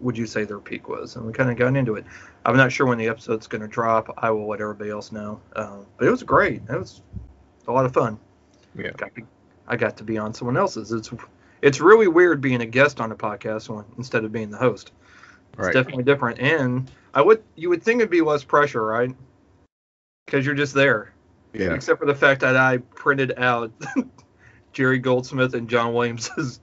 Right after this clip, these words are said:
Speaker 1: uh, filmography, so I can go through <laughs> and have a,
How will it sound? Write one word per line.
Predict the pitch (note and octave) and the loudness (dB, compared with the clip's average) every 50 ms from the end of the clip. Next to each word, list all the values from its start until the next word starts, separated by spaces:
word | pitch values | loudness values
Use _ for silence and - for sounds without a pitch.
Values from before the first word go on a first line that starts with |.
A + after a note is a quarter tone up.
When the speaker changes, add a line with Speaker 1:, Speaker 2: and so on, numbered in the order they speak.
| _ _ | _ _
Speaker 1:
uh, | - - A2+ A2 G#2+ - - _ _ _ _ _ _ _ _ _ _ _ _ _ _ | -10 -6 -4 -4 -4 -6 -10 _ _ _ _ _ _ _ _ _ _ _ _ _ _
filmography, | - C#3+ B2+ B2+ B2+ C3 B2+ A#2+ A#2+ A#2+ - A2 G#2 G#2 - - _ _ _ | 2 2 4 6 4 4 4 2 -2 -6 -8 -10 -12 -12 -16 -20 _ _ _
so | - - C3 A#2 | -6 -2 -2 -2
I | B2 | 0
can | A#2+ B2+ B2+ | -2 -2 0
go | A#2+ A#2+ B2 A#2+ A2+ | 4 4 4 4 4
through | A#2 - C3 B2+ C3+ C3 B2 A#2+ B2+ | 0 -2 0 2 4 4 2 2 -2
<laughs> | - C#3+ C3 - - - _ - - - _ _ _ _ _ _ _ - | -6 -8 -8 -10 -16 -20 _ -20 -20 -20 _ _ _ _ _ _ _ -6
and | B2+ B2 A2+ | -6 -4 0
have | B2+ B2+ A#2+ A2+ | 2 2 2 4
a, | A2+ A2+ G#2+ G#2+ | 2 0 0 -2